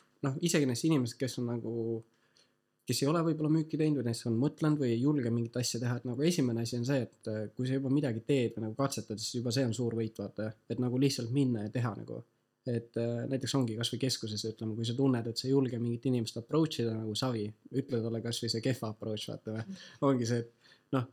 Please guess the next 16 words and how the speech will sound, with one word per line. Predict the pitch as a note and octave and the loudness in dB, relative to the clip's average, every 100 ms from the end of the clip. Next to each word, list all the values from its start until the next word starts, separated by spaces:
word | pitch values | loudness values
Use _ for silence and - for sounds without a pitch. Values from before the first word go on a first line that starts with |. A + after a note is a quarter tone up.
| _ _ _ - | _ _ _ -2
ma | C#3 | 2
ei | |
tea, | C#3+ | 4
jumala | E3 C#3+ D3 | 6 6 6
palju | D3 C3+ | 4 6
neid | C#3+ C#3 | 6 6
olukordi | C3 A2+ A2+ B2 | 6 4 0 2
on, | A#2+ | 0
et | A2+ | 0
ma | A#2 | -2
ei | A#2+ | 0
tea, | A#2+ | 0
näiteks, | B2 A#2+ - A#2 | -2 -4 -4 -4
äh, | A#2 - - - - - C#3+ | -4 -8 -14 -12 -14 -6 -4
noh, | - - - - | -4 -10 -6 0
pa-, | D#3+ | 2